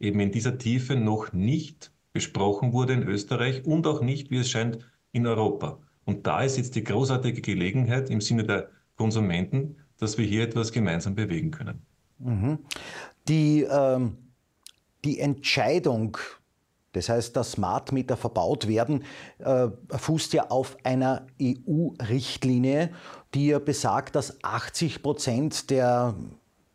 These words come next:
Speaker 2: äh, Anschlüsse eben mit einem Smart Meter versehen werden müssen. Und da gibt es in so manchen Bundesländern, wo Sie auch tätig sind, in Niederösterreich,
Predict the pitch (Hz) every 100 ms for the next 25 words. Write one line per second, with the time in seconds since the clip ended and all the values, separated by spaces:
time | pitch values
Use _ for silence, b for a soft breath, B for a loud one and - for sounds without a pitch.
0 | - 120 113 - 107 135 - 151 147 -
1 | 151 131 143 135 123 131 135 123 - 95
2 | 107 - - 131 131 131 135 123 - 117
3 | - 113 143 127 131 131 131 139 151 -
4 | 190 B B B B B B B _ _
5 | - 156 165 170 180 180 175 - - 160
6 | 151 151 - - 143 120 160 190 - 139
7 | 156 170 147 139 156 151 151 127 131 151
8 | 139 - 131 127 156 151 143 127 123 135
9 | 123 127 - 147 123 139